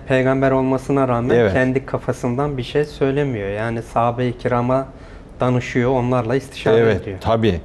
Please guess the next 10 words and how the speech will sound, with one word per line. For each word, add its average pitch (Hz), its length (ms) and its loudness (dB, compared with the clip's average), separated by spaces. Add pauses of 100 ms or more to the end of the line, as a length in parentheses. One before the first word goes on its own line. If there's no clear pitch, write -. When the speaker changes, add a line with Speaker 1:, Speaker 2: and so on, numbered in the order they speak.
(680)
Speaker 2:
Efendim, 147 600 4
işte 202 600 4 (340)
o, 156 80 6
o 165 440 4
gece 151 400 4
bir 143 120 6
rüya 120 400 4
görmüş 98 460 0
Resulullah 95 380 2
Efendimiz. 73 600 -6